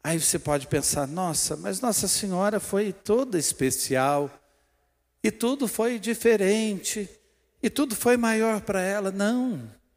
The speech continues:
Vocês se lembram que Lucas diz que algumas coisas ela não entendia?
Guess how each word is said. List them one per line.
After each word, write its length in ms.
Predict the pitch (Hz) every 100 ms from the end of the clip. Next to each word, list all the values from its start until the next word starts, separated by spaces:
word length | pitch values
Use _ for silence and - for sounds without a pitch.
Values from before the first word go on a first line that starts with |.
| _ - _ _ _ -
Vocês 180 | - 214
se 140 | 196
lembram 380 | 196 226 165 151
que 160 | - 156
Lucas 500 | 175 175 135 127 135
diz 340 | 202 170 -
que 80 | 175
algumas 360 | 139 147 139
coisas 400 | - 160 147 139
ela 240 | 143 139 127
não 200 | 139 143
entendia? 760 | 117 117 110 104 190 151 107